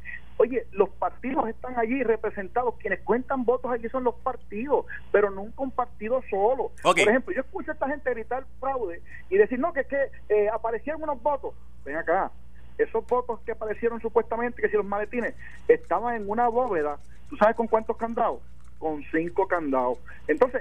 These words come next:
Speaker 1: esos can-, es-, el P N P no tiene cinco llaves de los candados, ¿no? El P N P tiene la llave del candado del P N P, el Partido Popular tiene la llave del candado del Partido Popular.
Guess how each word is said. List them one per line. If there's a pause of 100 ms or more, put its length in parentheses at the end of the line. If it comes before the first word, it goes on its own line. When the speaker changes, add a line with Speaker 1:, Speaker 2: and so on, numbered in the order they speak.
Speaker 1:
esos
can-,
es-,
el
P
N
P
no
tiene
cinco
llaves
de
los
candados,
¿no?
El
P
N
P
tiene
la
llave
del
candado
del
P
N
P, (340)
el
Partido
Popular
tiene
la
llave
del
candado
del
Partido
Popular.